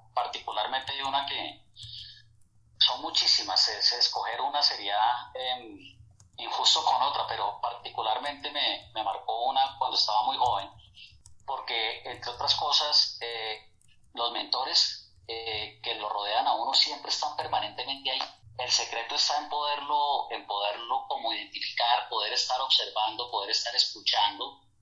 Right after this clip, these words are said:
y poder, eh, eh, sacar provecho de eso, pero estamos tan distraídos en el mundo y tan distraídos en los, en las tentaciones de la juventud que poco provecho sacamos de eso.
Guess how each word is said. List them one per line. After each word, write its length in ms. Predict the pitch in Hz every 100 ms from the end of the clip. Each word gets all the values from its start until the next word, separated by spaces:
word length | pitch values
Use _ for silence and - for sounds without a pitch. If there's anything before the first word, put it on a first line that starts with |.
| _ - - -
y 120 | 135
poder, 440 | 123 117 113 113
eh, 520 | 131 139 151 143 131 117
eh, 40 |
sacar 360 | - 110 - -
provecho 320 | 143 151 208
de 60 | 240
eso, 120 | -
pero 100 | 120
estamos 360 | - 165 180 -
tan 240 | 214 -
distraídos 760 | 294 - - 110 135 165 175 185
en 100 | 143
el 160 | 110
mundo 280 | 131 135 127
y 80 | -
tan 180 | 120 120
distraídos 640 | - - 110 113 139 156
en 140 | 170 -
los, 600 | 117 104 - - - -
en 120 | 117
las 180 | 120 120
tentaciones 520 | 123 120 110 113 131
de 80 | 147
la 100 | 143
juventud 460 | 120 110 107 156 165
que 100 | - -
poco 260 | - -
provecho 380 | - 110 110 -
sacamos 480 | - - 98 104 123
de 140 | 107
eso. 300 | 101 - -